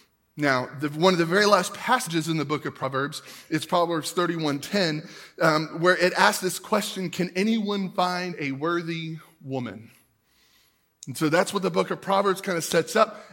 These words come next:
and it's, like, almost just, like, question and answer. What comes next? The book of Ruth, the story of Ruth. And so,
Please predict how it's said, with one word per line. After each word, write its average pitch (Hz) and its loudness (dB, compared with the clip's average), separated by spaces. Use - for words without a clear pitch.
and 170 2
it's, 165 -2
like, 156 2
almost 175 0
just, 170 -2
like, 143 -2
question 185 2
and 180 0
answer. 170 -2
What 165 6
comes 170 0
next? 208 0
The 139 -8
book 135 -10
of 131 -14
Ruth, 117 -16
the 156 -4
story 151 -2
of 131 -8
Ruth. - -14
And 165 -4
so, 190 4